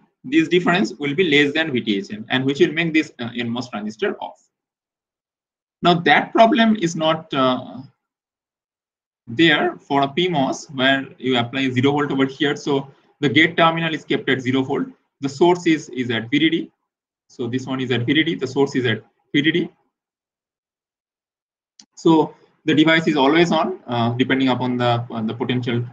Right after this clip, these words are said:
difference between the gate and source. So auto-, automatically, uh, as the time progresses, depending upon the, the time constant of the circuit,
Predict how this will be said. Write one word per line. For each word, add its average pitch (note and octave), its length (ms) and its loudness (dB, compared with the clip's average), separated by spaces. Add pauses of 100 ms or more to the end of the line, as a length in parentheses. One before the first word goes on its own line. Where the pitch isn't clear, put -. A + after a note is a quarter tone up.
(160)
difference C#3 340 -2
between A#2+ 200 2
the A#2 60 2
gate A2+ 200 2
and A#2 120 -2
source. E3+ 380 0 (460)
So - 160 -2
auto-, - 380 0
automatically, E3 640 2 (420)
uh, A#2+ 240 2
as C3+ 140 4
the D3 80 -2
time D3+ 240 2
progresses, F3 480 4
depending D3+ 320 0
upon C#3+ 300 0
the, C#3 260 4 (640)
the B2+ 80 -4
time C#3+ 300 2
constant E3+ 320 2
of E3 60 -2
the E3+ 60 -2
circuit, E3+ 400 2